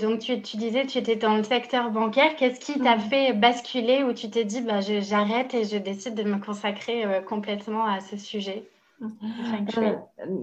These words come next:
Speaker 2: euh, ça s'est, euh, là aussi, ça s'est fait progressivement, c'est-à-dire à quel, quand, euh, j'ai, j'ai compris que c'était un mode de vie, en fait. C'était pas juste une activité professionnelle, mais ça,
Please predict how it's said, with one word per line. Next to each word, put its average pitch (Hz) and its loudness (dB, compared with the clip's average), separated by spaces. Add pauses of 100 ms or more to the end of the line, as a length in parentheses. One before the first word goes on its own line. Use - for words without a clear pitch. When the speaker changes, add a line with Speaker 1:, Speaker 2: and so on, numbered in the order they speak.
(240)
Speaker 2:
euh, 233 6
ça 247 2
s'est, 240 6
euh, 208 4
là 240 4
aussi, 247 -2
ça 240 -2
s'est 214 4
fait 226 2
progressivement, 226 0
c'est-à-dire 233 2
à 226 0
quel, 226 -2 (720)
quand, 254 4
euh, 247 8
j'ai, 233 2 (160)
j'ai 226 2
compris 269 0
que 233 4 (140)
c'était 233 0
un 214 6
mode 240 6
de 247 2
vie, 247 0
en 214 -2
fait. 202 -6
C'était 226 0
pas 240 0
juste 254 0
une 254 4
activité 233 0
professionnelle, 226 0
mais 226 4
ça, 214 -2